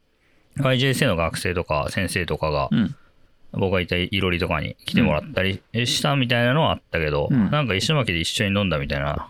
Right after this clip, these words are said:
Speaker 1: あんまなかったよね。
Speaker 2: なかったね、確かに。
Speaker 1: うん。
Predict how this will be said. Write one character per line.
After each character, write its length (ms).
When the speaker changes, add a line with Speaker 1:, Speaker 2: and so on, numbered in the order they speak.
Speaker 1:
あ 60
ん 80
ま 260
な 160
か 140
っ 20
た 100
よ 60
ね。 160
Speaker 2:
な 100
か 80
っ 40
た 140
ね、 120
確 240
か 80
に。 60
Speaker 1:
う 40
ん。 80